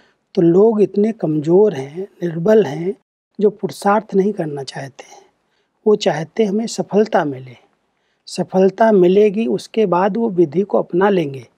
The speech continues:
लेकिन पहले प्राप्ति चाहते हैं, पुरुषार्थ नहीं। तो परमात्मा कहते हैं कि विधि कोई आपकी सुनेगा नहीं। अगर आप बताओगे, "ये करो, ऐसे करो," तो ये प्राप्ति हो जाएगी।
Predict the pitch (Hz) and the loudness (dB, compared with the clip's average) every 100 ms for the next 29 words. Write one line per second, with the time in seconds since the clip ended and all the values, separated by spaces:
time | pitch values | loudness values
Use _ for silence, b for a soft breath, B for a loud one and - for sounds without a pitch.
0 | _ _ _ _ 196 202 190 - 156 214 | _ _ _ _ -2 -2 0 -6 0 -2
1 | 233 180 165 _ 226 214 160 135 - 147 | 0 -2 -2 _ -4 -2 -2 -4 -10 -8
2 | 185 - 175 - 196 196 - 160 131 117 | -8 -6 -12 -6 -6 -6 -8 -8 -8 -16
3 | _ _ _ _ _ _ _ 185 180 170 | _ _ _ _ _ _ _ -6 -2 0
4 | 185 190 - 226 220 180 - 208 220 226 | 0 0 -4 -6 -2 -4 -2 -4 -4 -4
5 | 208 151 165 151 - 220 220 214 208 175 | -4 -2 -2 -4 -4 -6 0 0 2 -2
6 | - - 208 - 175 208 196 160 135 151 | -4 -8 -6 -2 0 2 0 -2 -8 -8
7 | 170 185 190 175 - 175 196 190 190 196 | -4 -2 -2 -4 -4 -2 0 0 2 2
8 | 196 190 196 214 - - 175 - 202 196 | 2 0 2 0 -4 -8 -8 -4 -6 -2
9 | 185 202 214 _ _ _ 196 196 226 220 | -2 -2 -6 _ _ _ 0 2 2 2
10 | 175 151 - 190 185 185 165 147 139 139 | -2 -2 -2 -2 0 0 -2 -6 -10 -16